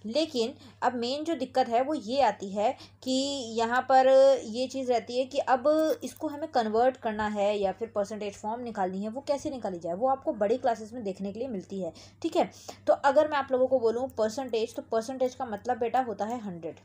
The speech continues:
ठीक है। जब भी हम किसी की परसेंटेज बोलते हैं ना, तो वो हंड्रेड में से ही होती है। अब देखो, आपके स्कूल में मार्क्स आए सेवेंटी फ़ाइव परसेंट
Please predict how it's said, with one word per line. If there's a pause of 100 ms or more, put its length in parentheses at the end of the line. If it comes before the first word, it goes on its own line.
(220)
ठीक
है। (300)
जब
भी
हम
किसी
की
परसेंटेज
बोलते
हैं
ना,
तो
वो
हंड्रेड
में
से
ही
होती
है। (320)
अब
देखो,
आपके
स्कूल
में
मार्क्स
आए
सेवेंटी
फ़ाइव
परसेंट